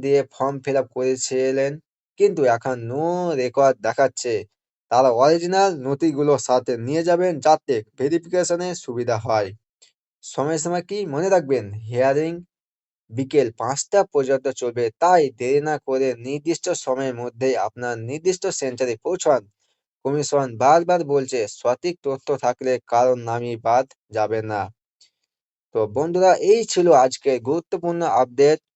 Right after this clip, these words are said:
হিয়ারিং শুরু হতেই কমিশন যে খুশি খবর দিয়েছে, তাতে লক্ষ লক্ষ মানুষের দুশ্চিন্তা দূর হবে। আপনার যদি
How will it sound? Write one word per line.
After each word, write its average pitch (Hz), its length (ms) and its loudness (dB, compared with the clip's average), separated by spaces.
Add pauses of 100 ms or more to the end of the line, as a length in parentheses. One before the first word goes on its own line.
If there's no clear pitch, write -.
(480)
হিয়ারিং 170 380 4
শুরু 160 280 -4
হতেই 139 360 2
কমিশন 135 520 -2
যে 123 140 0
খুশি 147 340 -8
খবর 160 260 0
দিয়েছে, 131 340 -2 (120)
তাতে 117 320 -2
লক্ষ 113 300 -8
লক্ষ 196 220 0
মানুষের 131 460 -4
দুশ্চিন্তা 180 540 -4
দূর 123 240 -8
হবে। 107 360 -4 (600)
আপনার 180 340 0
যদি 185 240 0